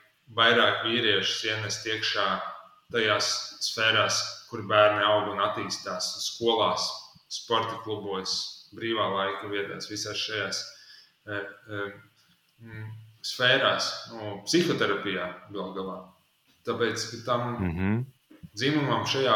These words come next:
Speaker 1: nu, kā šajā vecumā notiek dzimuma identitātes nobriešana to starp, un līdz ar to dzimumam ir milzīga loma. Un, eh, un, lai mēs varētu izveidoties par kaut kādu dzimumu, mums vajag aptuveni redzēt kādu. Pie, pie tam redzēt kādu tajā dzimumā, kuram mēs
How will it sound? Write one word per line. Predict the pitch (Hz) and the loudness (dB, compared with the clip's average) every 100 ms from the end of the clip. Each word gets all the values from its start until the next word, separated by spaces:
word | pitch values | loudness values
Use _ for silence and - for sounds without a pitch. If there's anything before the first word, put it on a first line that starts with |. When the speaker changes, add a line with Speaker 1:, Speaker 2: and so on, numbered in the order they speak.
| 104 | 4
Speaker 1:
nu, | 117 | 0
kā | 135 117 | 2 2
šajā | - 123 107 110 | 4 4 6 6
vecumā | 120 117 107 | 4 0 0
notiek | 110 110 101 95 | 0 0 0 0
dzimuma | 110 107 104 | -4 -6 -6
identitātes | 107 95 92 95 95 - | -4 -6 -6 -10 -10 -10
nobriešana | 120 110 92 - 95 - | -8 -4 -2 -2 -4 -8
to | 101 | -8
starp, | - 120 107 - - - _ _ _ | -2 -2 -2 -8 -18 -20 _ _ _
un | 107 104 | -16 -10
līdz | 110 104 | -8 -6
ar | 110 | -4
to | 110 | -4
dzimumam | 104 113 104 98 98 | -4 -4 -4 -6 -6
ir | 101 | -6
milzīga | 107 95 92 101 | -6 -6 -6 -4
loma. | 104 101 101 - - _ _ _ _ _ _ _ | -2 -2 -4 -10 -20 _ _ _ _ _ _ _
Un, | 92 90 | -20 -20
eh, | 87 - _ _ _ 107 | -20 -20 _ _ _ -4
un, | |
lai | 107 | -2
mēs | 98 95 113 | 0 0 2
varētu | 110 98 95 | 4 4 4
izveidoties | 131 123 110 107 104 107 104 | -2 0 2 2 0 0 -2
par | 107 - | -6 -4
kaut | 117 101 | -2 -2
kādu | 107 - | -2 -2
dzimumu, | 117 113 104 104 | -4 -4 -4 -6
mums | 104 101 117 | -6 -2 0
vajag | 107 101 | 2 4
aptuveni | 101 - 101 95 92 - _ - | 2 0 -4 -4 -8 -14 _ 4
redzēt | 120 - 92 87 - | 4 6 2 -2 -2
kādu. | 92 87 90 - - _ _ _ _ _ _ _ _ _ - | 0 0 -2 -8 -16 _ _ _ _ _ _ _ _ _ -4
Pie, | 113 113 | -2 0
pie | 120 | 2
tam | 117 123 | 4 4
redzēt | 120 110 101 - | 4 4 2 2
kādu | 117 113 | 2 2
tajā | 120 117 107 | 2 2 2
dzimumā, | 120 117 113 107 | -2 -2 -2 0
kuram | 131 117 117 | -2 -2 -2
mēs | 113 - - - | -2 -2 -6 -12